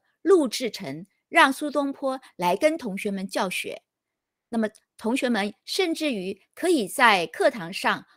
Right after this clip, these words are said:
或者在网上问苏东坡问题，然后老师作为苏东坡的代言人，可以互相的，呃，互动也好，互相的交流。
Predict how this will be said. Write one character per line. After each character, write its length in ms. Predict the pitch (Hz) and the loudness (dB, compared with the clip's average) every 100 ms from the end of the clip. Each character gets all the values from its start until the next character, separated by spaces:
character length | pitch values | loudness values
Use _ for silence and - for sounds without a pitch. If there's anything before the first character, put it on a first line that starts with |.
| _ | _
或 160 | 415 | 0
者 60 | 294 | 2
在 180 | 311 233 | 4 4
网 300 | 175 127 - | 2 -2 -4
上 360 | - 262 - - _ | 2 2 2 -6 _
问 260 | 330 392 262 | 2 4 4
苏 180 | - 269 | -2 -4
东 160 | 277 | -4
坡 200 | 269 285 | -2 0
问 200 | 320 277 | 2 0
题， 400 | 190 - 185 - _ _ _ _ _ _ | -2 -12 -16 -18 _ _ _ _ _ _
然 120 | 208 | -2
后 200 | 240 262 - | 2 2 2
老 200 | 220 196 | 4 4
师 240 | 185 339 370 | 4 0 0
作 200 | 392 302 | 2 2
为 240 | 208 240 | 2 0
苏 180 | - 320 | -2 -6
东 160 | 330 | -6
坡 100 | 320 | -4
的 80 | 294 | -6
代 260 | 254 370 285 | -2 0 0
言 340 | 190 151 170 | -2 -6 -6
人， 260 | 170 131 - - - | -6 -8 -14 -20 -20
可 120 | - 320 | -2 2
以 100 | 208 | 2
互 260 | - 277 | 2 -4
相 380 | 226 240 233 233 | -2 -2 0 0
的， 300 | 196 139 - _ _ | 0 0 -2 _ _
呃， 380 | 151 143 120 113 _ _ | -10 -8 -8 -10 _ _
互 200 | - 330 | -2 0
动 300 | 339 349 269 | 6 6 6
也 140 | 208 | 2
好， 340 | 254 247 - - _ | 0 2 0 0 _
互 160 | - 330 | -2 0
相 340 | - 302 285 | 4 4 4
的 280 | 254 208 - _ _ _ - | 2 2 2 _ _ _ 2
交 300 | 339 330 311 | 8 8 6
流。 400 | 160 107 143 | 0 -4 -8